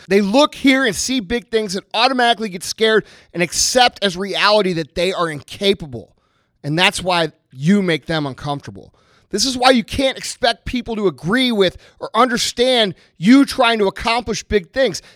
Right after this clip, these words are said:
And I know, guys, it hurts. It hurts when people you love say they don't believe in you. But you're gonna have to learn to be okay with, with people not understanding or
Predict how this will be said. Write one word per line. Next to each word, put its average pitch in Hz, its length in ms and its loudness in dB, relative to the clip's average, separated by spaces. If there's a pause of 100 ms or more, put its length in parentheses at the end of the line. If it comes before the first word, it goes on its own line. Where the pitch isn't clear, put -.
(120)
And 208 100 0
I 214 80 6
know, 247 240 8
guys, 202 320 0
it 170 80 -8
hurts. 233 380 4
It 151 100 -10
hurts 247 320 0
when 196 140 -8
people 202 260 -6
you 175 160 -2
love 214 260 4
say 196 140 -6
they 180 140 0
don't 202 180 -2
believe 220 340 -2
in 214 80 0
you. 139 160 -2 (320)
But 180 120 -4
you're 185 120 0
gonna 262 320 6
have 247 260 2
to 226 80 -2
learn 240 260 4
to 202 80 0
be 226 180 -2
okay 240 340 2
with, 214 200 2 (280)
with 180 260 -6
people 214 280 -4
not 202 400 2 (420)
understanding 233 760 4
or 165 140 -2